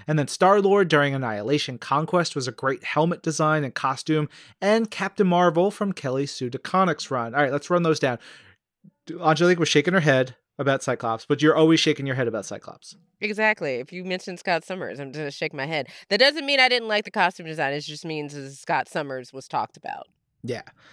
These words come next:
Speaker 1: It was a cool look, um, during, during that run, written by Brian Michael Bendis. I believe it was Chris Bachalo was working on that.
Speaker 2: And,
Speaker 1: We'll
Speaker 2: and I
Speaker 1: s-,
Speaker 2: mean,
Speaker 1: uh,
Speaker 2: and the X-Visor was kinda dope.
Speaker 1: Yeah,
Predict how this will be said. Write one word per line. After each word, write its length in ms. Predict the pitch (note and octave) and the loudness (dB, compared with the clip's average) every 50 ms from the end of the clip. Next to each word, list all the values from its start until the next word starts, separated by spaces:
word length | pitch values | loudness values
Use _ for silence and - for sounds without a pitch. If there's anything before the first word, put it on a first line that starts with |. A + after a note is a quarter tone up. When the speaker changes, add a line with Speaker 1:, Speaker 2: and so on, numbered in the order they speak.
| - - | -8 0
Speaker 1:
It 80 | - F#3 | 4 4
was 140 | G#3 G#3 A3+ | 4 4 2
a 40 | A3 | 2
cool 220 | - A3+ G#3+ G3 | 4 4 6 6
look, 320 | F3+ E3 D3+ - - - - | 6 4 2 2 0 -2 -2
um, 540 | D3 C#3 C3+ C3+ C3 B2+ C3 C3 C3 C3 B2 | 0 2 2 2 2 0 -2 -4 -6 -8 -6
during, 420 | A#2+ - C3+ C3 C3 C3 C3 C3 | -2 0 2 2 2 0 -2 -2
during 260 | A#2+ C3 B2+ B2+ B2+ | 0 0 0 0 0
that 200 | B2+ B2 A#2 - | -2 -4 -2 -2
run, 280 | B2 B2 B2 B2 B2 B2 | -2 -2 -2 -2 -4 -4
written 160 | B2 A2 B2 | -6 -6 -4
by 100 | A#2+ A#2 | -4 -4
Brian 200 | - A#2 A#2 A#2+ | -4 -4 -4 -4
Michael 280 | A#2 A2+ - - A#2 - | -6 -8 -8 -10 -8 -2
Bendis. 520 | - F#3 F3+ E3+ D#3+ E3 D#3+ D3+ - - - | 2 2 2 4 6 4 4 4 2 -2 -6
I 20 | |
believe 880 | B2 B2 A#2+ B2 C3 C3 C3+ C#3 C#3 C#3+ D3 E3 G#3 B3+ C#4 D4 D4+ D4+ | -6 -6 -6 -6 -4 -4 -4 -4 -2 -2 -2 -4 -4 -4 -4 -4 -4 -4
it 60 | D4 | -6
was 100 | D4 D4 | -8 -8
Chris 200 | - - C4+ - | -8 -8 -8 -8
Bachalo 680 | - - - - C4 C4+ C4 C4+ C4+ C4+ C4+ C#4 C#4 C4 | -8 -6 -4 -2 -2 0 0 0 0 0 0 -2 -2 -6
was 160 | C4 G#3 - | -8 -8 -6
working 240 | B3 A#3+ A3+ B3+ B3 | -6 -4 -4 -6 -6
on 100 | B3 A#3+ | -6 -4
that. 180 | B3 B3 A3+ - | -4 -4 -4 -2
Speaker 2:
And, 40 | |
Speaker 1:
We'll 140 | - D#3 D3+ | 0 0 0
Speaker 2:
and 80 | - F#4 | 0 -2
I 40 | F#4+ | -2
Speaker 1:
s-, 40 | |
Speaker 2:
mean, 180 | F#4+ G4 G4 G4 | -2 -2 0 0
Speaker 1:
uh, 40 | G4 | -2
Speaker 2:
and 80 | F#4 | -2
the 100 | G4 F#4+ | 0 0
X-Visor 720 | E4 F#4 G4+ - - - F4 E4+ F4 F4 E4+ F4 F4+ F4+ | 0 0 0 -2 -4 -2 0 0 0 0 -4 -6 -8 -8
was 500 | D4+ D4 C#4 C4+ C4+ C4+ C#4 C#4+ - - _ | -6 -4 -2 -2 -2 -4 -8 -14 -18 -14 _
kinda 500 | - A#3+ F3 F3 F#3 F#3+ G3+ G#3 F#3+ F#3 _ _ _ - C#3+ - - _ _ - | -6 -4 -2 -2 0 0 -2 -2 -4 -8 _ _ _ -20 -20 -20 -20 _ _ -8
dope. 420 | F3 D3+ C3 B2+ B2+ B2+ - _ _ _ _ _ _ _ - | -6 -6 -4 -4 -6 -8 -10 _ _ _ _ _ _ _ -4
Speaker 1:
Yeah, 180 | D3+ D3 A#2 | 0 0 0